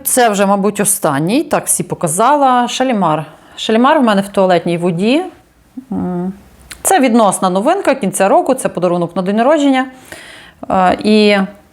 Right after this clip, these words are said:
буду його носити, люблю Шалімари. Люблю всі Шалімари. Ну що я? Я Шалімароман. Всі знають Шалімар. Е, цитруси, м,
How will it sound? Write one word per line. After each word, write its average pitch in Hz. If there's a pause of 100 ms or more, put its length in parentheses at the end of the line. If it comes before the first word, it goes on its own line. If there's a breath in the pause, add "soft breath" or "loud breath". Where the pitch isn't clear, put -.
(140)
буду 214
його 202
носити, 208
люблю 180
Шалімари. 143 (420)
Люблю 202
всі -
Шалімари. - (140)
Ну 156
що -
я? 151
Я 214
Шалімароман. 180 (3250)
Всі 277
знають 190
Шалімар. 156 (640)
Е, 175 (100)
цитруси, 302 (880)
м, 185